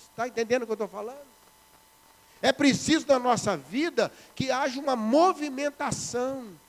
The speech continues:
A dificuldade não é essa. A dificuldade é o texto. É que eu vejo em parte. Eu, eu não consigo ver direito o que tá vindo aí. Porque o dente definitivo tá escondido da gengiva.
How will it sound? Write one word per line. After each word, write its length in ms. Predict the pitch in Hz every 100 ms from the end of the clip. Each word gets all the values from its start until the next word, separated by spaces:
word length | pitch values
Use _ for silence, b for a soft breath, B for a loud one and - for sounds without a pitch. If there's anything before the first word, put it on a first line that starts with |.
| b b b
A 80 | 381
dificuldade 640 | - 339 311 269 277 294 339
não 120 | 339
é 220 | 269 226
essa. 440 | 269 233 - 170 - b b -
A 80 |
dificuldade 680 | 262 - 311 269 220 262 277
é 60 | 330
o 60 |
texto. 640 | - - 254 302 - 190 - B -
É 100 | 262
que 180 | -
eu 240 | 285 311 349
vejo 520 | 202 262 302 330 262
em 100 | 320
parte. 840 | - 262 294 320 - - 190 147 - b b
Eu, 180 | 214 277
eu 160 | 285 330
não 120 | 320
consigo 680 | 320 339 240 - 285 330 285
ver 320 | 202 302 330
direito 840 | 285 277 226 294 339 - 349 - -
o 120 | 254
que 120 | 311
tá 200 | 330 349
vindo 300 | 240 277 320
aí. 480 | 370 311 311 466 302 - - - _ _ _ _ _ _ _ _ _ _ _ _ _
Porque 240 | 277 285 330
o 140 | 330
dente 640 | 320 277 339 403 415 - 294
definitivo 760 | 285 - 277 269 - 285 330
tá 140 | - 302
escondido 600 | - 311 294 214 320 -
da 120 | 285
gengiva. 560 | 277 269 214 302 262